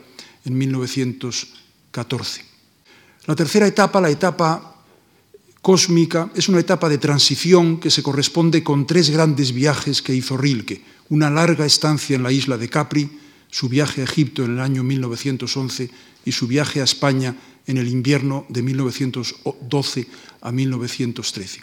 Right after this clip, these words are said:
Y la cuarta etapa, la etapa visionaria, es la última etapa y se corresponde con sus años finales de forzada reclusión en Suiza,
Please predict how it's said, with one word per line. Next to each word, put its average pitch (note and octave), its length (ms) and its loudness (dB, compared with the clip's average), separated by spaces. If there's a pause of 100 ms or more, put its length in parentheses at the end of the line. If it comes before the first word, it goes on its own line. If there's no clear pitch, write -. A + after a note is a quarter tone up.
(400)
Y C#3 100 0
la B2+ 140 0
cuarta D#3 320 2
etapa, D#3+ 440 -4
la B2 120 -6
etapa B2+ 440 -6
visionaria, C#3+ 840 0 (1000)
es C#3 160 0
la D3+ 100 4
última E3+ 680 4 (120)
etapa D3+ 720 -2 (120)
y - 80 0
se D3+ 160 2
corresponde D#3 560 2
con D#3 100 4
sus D3 220 0
años D3 260 4
finales D#3+ 720 4
de C#3 280 0
forzada D3 800 2
reclusión C#3 880 4
en C#3 140 2
Suiza, E3 580 2